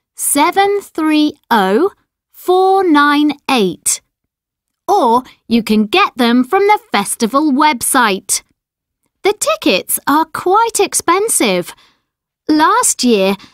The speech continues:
they were fifty pounds for a day ticket, and this year, they're two pounds more. But it's a great day out. Remember that group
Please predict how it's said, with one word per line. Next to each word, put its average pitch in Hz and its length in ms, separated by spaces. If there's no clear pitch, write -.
they 254 180
were 254 180
fifty - 580
pounds 208 560
for 269 180
a 285 80
day 302 440
ticket, 208 580
and 269 340
this 403 340
year, 240 360
they're 294 220
two 403 460
pounds 226 520
more. 240 640
But 226 420
it's 220 240
a 240 100
great 240 720
day 226 260
out. 202 480
Remember 277 680
that 233 320
group 330 440